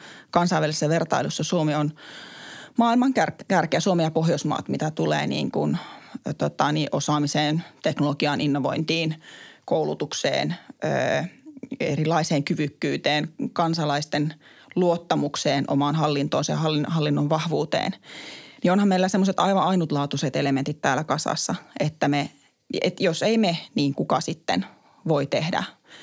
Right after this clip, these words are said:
hiilivapaasta tulevaisuudesta ja totta. Ja kyllä se mun mielestä on nimenomaan aivan todella innostava asia juuri nyt. Me eletään todella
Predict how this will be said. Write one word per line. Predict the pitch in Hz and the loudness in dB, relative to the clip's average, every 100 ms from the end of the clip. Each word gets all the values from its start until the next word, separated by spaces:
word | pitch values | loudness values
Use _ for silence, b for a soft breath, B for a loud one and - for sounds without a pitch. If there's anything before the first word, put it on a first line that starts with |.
| B B - | B B -2
hiilivapaasta | 151 139 135 - 135 - 151 | 0 0 -2 0 -2 -2 -6
tulevaisuudesta | 156 147 143 151 - - | -2 -2 -2 -4 -6 -6
ja | 151 | -4
totta. | 147 - 156 | -4 -2 -2
Ja | |
kyllä | 240 240 - | 2 0 2
se | 247 | 2
mun | 277 208 | 2 2
mielestä | 160 - | 0 0
on | 196 | 2
nimenomaan | 214 185 165 | 2 2 0
aivan | 175 175 | 0 0
todella | 214 196 160 151 | 2 2 2 2
innostava | 147 147 156 135 139 156 B B B | 2 0 -2 -2 -2 -2 B B B
asia | 156 - 143 | -2 0 -2
juuri | 143 139 147 | 0 -2 0
nyt. | 143 - | 0 0
Me | 156 | 0
eletään | 180 180 185 | 0 2 0
todella | 226 220 185 | 2 2 2